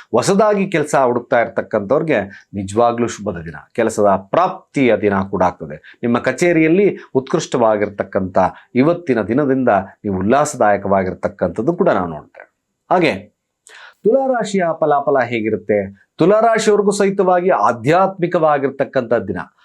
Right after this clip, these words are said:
ಡಿವೋಟಿಂಗ್ ಡೇ ಅಂತ ಕೂಡ ಕರೆದ್ವಿ. ತುಂಬಾ ಪ್ರಶಸ್ತವಾಗಿರ್ತಕ್ಕಂಥದ್ದು ಕೂಡ ಇವತ್ತಿನ ದಿನ ಉತ್ಕೃಷ್ಟವಾಗಿರ್ತಕ್ಕಂಥ ಲಾಭವನ್ನ ನೋಡ್ತೀರಿ. ದೈವಿಕವಾಗಿರ್ತಕ್ಕಂಥ ಸ್ವಭಾವ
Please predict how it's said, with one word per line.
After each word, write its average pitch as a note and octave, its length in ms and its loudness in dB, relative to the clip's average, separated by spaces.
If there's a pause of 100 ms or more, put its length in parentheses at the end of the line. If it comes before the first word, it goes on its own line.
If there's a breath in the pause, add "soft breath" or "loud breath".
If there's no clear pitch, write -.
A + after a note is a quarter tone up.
(260 soft breath)
ಡಿವೋಟಿಂಗ್ F3 920 0
ಡೇ C#3+ 340 2
ಅಂತ A2+ 180 -2
ಕೂಡ A2 180 -2
ಕರೆದ್ವಿ. F2+ 400 -6 (600)
ತುಂಬಾ D3+ 320 2 (240 loud breath)
ಪ್ರಶಸ್ತವಾಗಿರ್ತಕ್ಕಂಥದ್ದು C#3 1300 -2
ಕೂಡ C#3 160 0 (360 loud breath)
ಇವತ್ತಿನ A#2 340 2
ದಿನ C3 160 0 (400 loud breath)
ಉತ್ಕೃಷ್ಟವಾಗಿರ್ತಕ್ಕಂಥ B2 1160 0
ಲಾಭವನ್ನ C#3+ 520 2
ನೋಡ್ತೀರಿ. B2 540 0 (240 loud breath)
ದೈವಿಕವಾಗಿರ್ತಕ್ಕಂಥ C#3+ 1400 0
ಸ್ವಭಾವ D3 640 2